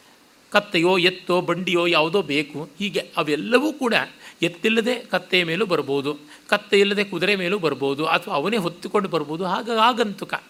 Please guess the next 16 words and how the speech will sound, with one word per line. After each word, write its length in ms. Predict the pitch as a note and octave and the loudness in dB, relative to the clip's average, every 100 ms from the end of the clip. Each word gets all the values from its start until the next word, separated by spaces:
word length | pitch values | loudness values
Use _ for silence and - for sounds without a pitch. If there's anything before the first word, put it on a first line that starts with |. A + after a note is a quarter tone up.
| - | -4
ಯಾವುದಿದ್ರೆ 500 | F#3 A#3 G#3+ G#3 C4+ | 0 0 -2 -4 0
ಅದಾಗುತ್ತದೆ. 600 | G#3 C3 C3+ C#3+ - B2+ - - - - D3+ | 2 2 -2 -4 -12 -16 -18 -20 -20 -4 0
ಅಂಗಡಿಯಿಂದ 440 | E3 G#3+ A3+ B3 | 2 2 2 0
ಸಾಮಾನು 500 | C4+ G3+ G3+ G#3+ F3+ | 0 0 0 0 -2
ಬರಬೇಕು, 380 | D3+ C3+ C#3 F#3 | -4 -4 -4 0
ಹೇಗೆ 240 | G#3 G#3+ | 0 2
ಬೇಕಾದರೂ 360 | F3 - E3+ F3 | -2 -2 -2 -2
ಬರ್ಬೋದು 420 | D3 B2+ C3+ B2 | -6 -4 -8 -8
ಅಂತ. 140 | F#3+ | -8
ಈ 180 | F3+ A3 | -4 -4
ರೀತಿಯಾಗಿ 560 | A#3+ G#3 - C#3+ C3 F#3 - - - | -4 -4 -2 -2 -2 -10 -16 -14 -6
ಇವೆಲ್ಲ 380 | C#3 B2+ F#3+ A3+ C4 C4 | -4 -2 -2 2 2 4
ಕಾರಣಗಳೂ 520 | F#3+ F#3+ G#3 A3 C#4 | 4 6 4 2 -2
ಕೂಡ 240 | B3+ G#3 F#3 - - - _ _ _ E3 | 0 4 4 2 -4 -20 _ _ _ -2
ನೀನೇ 260 | D#3 F#3 | 2 4
ಆಗಿದ್ದೀಯಾ 680 | G3+ C3 C3+ B2 C3 B2+ D3 | 4 4 0 -8 -2 2 2